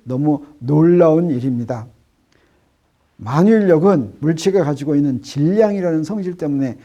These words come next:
예, 작용하는 것이라면 전기력은 물체가 가지고 있는 전하라는 성질 때문에 작용하는 법칙입니다. 그래서 두 물체가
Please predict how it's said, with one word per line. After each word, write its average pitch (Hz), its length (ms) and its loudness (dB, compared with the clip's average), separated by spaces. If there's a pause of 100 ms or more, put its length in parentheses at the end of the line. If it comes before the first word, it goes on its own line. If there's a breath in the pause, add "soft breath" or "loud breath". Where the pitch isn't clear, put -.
(320 soft breath)
예, 110 140 -12
작용하는 135 540 -4
것이라면 143 640 -8 (260 loud breath)
전기력은 190 920 2 (180 loud breath)
물체가 202 500 0
가지고 160 380 -2
있는 214 260 -4 (240 loud breath)
전하라는 175 800 2
성질 180 360 -10
때문에 131 480 -4 (200 loud breath)
작용하는 113 540 -14
법칙입니다. - 720 -20 (680)
그래서 143 400 -6 (160)
두 160 140 -4
물체가 160 580 -2